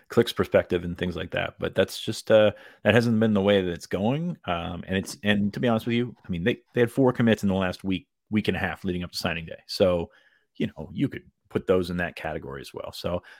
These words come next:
they closed, uh, fairly strong, of course, missing out on Daniel Harris. Uh, we'll see what happens with Conrad Hussey, um, but, uh, a pretty strong close considering, like, uh, December fourth, I think, was the first day they could go out on the road. Is that,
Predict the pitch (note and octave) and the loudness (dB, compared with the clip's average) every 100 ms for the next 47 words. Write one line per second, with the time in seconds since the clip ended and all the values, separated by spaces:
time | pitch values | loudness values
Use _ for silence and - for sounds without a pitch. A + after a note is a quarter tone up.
0 | - G#2 - A#2 A#2 G2+ - - F#2+ F#2+ | 6 6 8 6 6 0 -8 -2 0 2
1 | - G#2 F#2+ G2+ F2+ - F#2 - G2+ - | 4 4 4 2 2 2 0 2 0 0
2 | F#2+ F2 E2+ E2+ F2 E2+ F#2+ F2 E2+ - | -2 -2 -4 -6 -6 -6 -6 -6 -6 -10
3 | - F2+ F2 F2+ F#2+ F2+ F2 - F2 - | -6 -4 -4 -4 -2 -2 -4 -8 -12 -14
4 | - - - G2+ - G2+ F#2 F2+ E2 - | -20 -10 0 0 2 0 2 -2 -4 -2
5 | F#2+ - F2 F2 - E2+ F2 E2+ F2+ - | -4 -2 -6 -6 -8 -8 -6 -2 -2 0
6 | F#2+ F#2 F#2 D2 - - A2+ G#2+ - G#2 | 2 2 0 -4 -6 0 0 0 0 0
7 | F#2+ - G#2+ G2 F2+ - F#2 - - C#3 | 0 0 2 2 -2 -8 -8 -6 0 2
8 | G2+ F2 F2 _ _ _ - E2+ D#2 - | 2 0 -8 _ _ _ -8 -6 -6 -10
9 | - D2+ E2+ C#2+ - - F#2 - G#2+ G#2 | -10 -8 -6 -8 -10 -8 -6 -2 0 2
10 | G#2 F#2+ - - - G#2 E2+ F#2 - F#2 | 2 0 -4 -8 0 0 0 -4 -4 -6
11 | F#2 F2+ F#2 G2 F#2 F#2 F2 F2 F2 F#2 | -6 -6 -4 -4 -2 -2 -2 -4 -6 -4
12 | F#2 F#2 F2+ F#2 G2 E2+ F2+ | -2 -2 -2 -2 -2 -4 -10